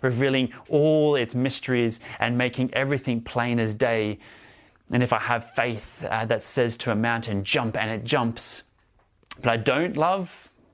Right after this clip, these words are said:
well, gosh, I'm nothing. If I give everything I own to the poor and even go to the stake to be burned as a martyr, but I don't love, I've gotten nowhere.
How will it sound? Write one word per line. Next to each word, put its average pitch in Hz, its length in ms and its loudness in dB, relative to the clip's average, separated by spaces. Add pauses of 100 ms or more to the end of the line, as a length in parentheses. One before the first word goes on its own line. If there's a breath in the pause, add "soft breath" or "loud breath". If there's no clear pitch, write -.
(140)
well, - 140 -10
gosh, - 640 -4
I'm 104 220 -10
nothing. 98 400 -8 (1040 loud breath)
If - 80 -4
I 147 80 4
give 131 180 2
everything 147 520 2 (340 loud breath)
I 131 160 2
own 127 300 2
to 123 80 -6
the 117 80 0
poor 131 600 2 (200 loud breath)
and 123 100 2
even 143 240 2
go 139 160 4
to 139 100 -8
the 131 80 -4
stake - 480 -2 (120 loud breath)
to 139 100 0
be 131 60 4
burned 135 400 2
as 120 100 0
a 123 60 0
martyr, 135 420 0
but 123 220 0 (160 loud breath)
I 127 100 0
don't 165 480 0
love, 131 560 0 (320 loud breath)
I've 131 160 0
gotten 165 320 2
nowhere. 156 560 0